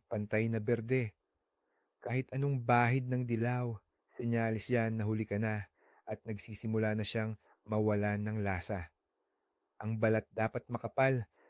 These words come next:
pero hindi magaspang. At kung may lantapang bulaklak sa dulo, pitasin mo na agad. Siguradong sign yan ng pagiging sariwa.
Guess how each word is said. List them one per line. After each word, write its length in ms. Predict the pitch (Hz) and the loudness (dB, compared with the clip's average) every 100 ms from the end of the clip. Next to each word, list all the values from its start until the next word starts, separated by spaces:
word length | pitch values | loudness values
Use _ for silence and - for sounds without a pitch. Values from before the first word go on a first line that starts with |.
| _ | _
pero 220 | 123 117 | 0 2
hindi 320 | 113 120 117 | 2 2 2
magaspang. 640 | 117 107 104 - 113 107 98 - _ _ _ _ _ | 2 0 -2 -2 -4 -4 -8 -14 _ _ _ _ _
At 160 | 113 123 - | -6 -6 -2
kung 240 | 147 147 | 0 2
may 160 | 135 127 | 4 4
lantapang 720 | 117 110 - 139 139 135 120 | 2 0 2 2 2 -2 2
bulaklak 480 | 120 113 113 113 - | 2 2 0 -4 -4
sa 80 | |
dulo, 480 | 101 110 113 113 107 _ _ _ _ | -2 0 2 0 -2 _ _ _ _
pitasin 560 | 117 - 127 113 - 131 | -12 -6 -2 -2 -2 -2
mo 160 | 123 | 0
na 160 | 113 110 | 2 0
agad. 480 | 101 104 113 107 95 - _ _ _ _ _ _ _ | 0 2 2 2 -2 -14 _ _ _ _ _ _ _
Siguradong 720 | 110 120 120 123 123 123 127 | -4 0 2 4 2 0 -4
sign 320 | - 110 110 | -2 0 0
yan 320 | 110 117 120 | 0 0 0
ng 40 | 113 | -2
pagiging 400 | - 104 107 110 | -4 -4 -2 -2
sariwa. 560 | 101 104 104 104 104 | -2 -2 0 0 2